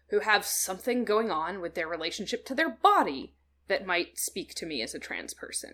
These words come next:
right? Um, like, I actually get a lot of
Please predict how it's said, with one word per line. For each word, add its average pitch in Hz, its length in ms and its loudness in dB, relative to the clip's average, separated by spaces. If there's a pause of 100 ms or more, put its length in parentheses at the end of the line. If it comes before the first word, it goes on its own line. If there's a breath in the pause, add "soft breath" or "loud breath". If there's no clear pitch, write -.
(160)
right? 170 280 0 (420)
Um, 160 380 -2 (320)
like, 208 240 4
I 415 280 12
actually 262 760 -2
get 208 340 -2
a 208 80 -6
lot 220 480 6
of 196 280 2